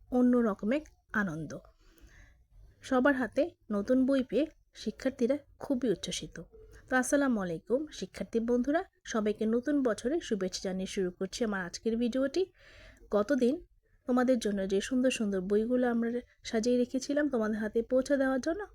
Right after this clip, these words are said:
আজকে সেই ক্ষণ চলে এসেছে তোমাদের হাতে পৌঁছে দেওয়ার জন্য।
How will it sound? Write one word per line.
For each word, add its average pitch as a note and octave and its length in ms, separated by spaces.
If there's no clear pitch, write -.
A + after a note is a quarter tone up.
আজকে G3+ 320
সেই C4+ 320
ক্ষণ G#3 240
চলে F3+ 280
এসেছে F3+ 380
তোমাদের G3 340
হাতে F#3+ 260
পৌঁছে A3 280
দেওয়ার E3+ 240
জন্য। E3+ 320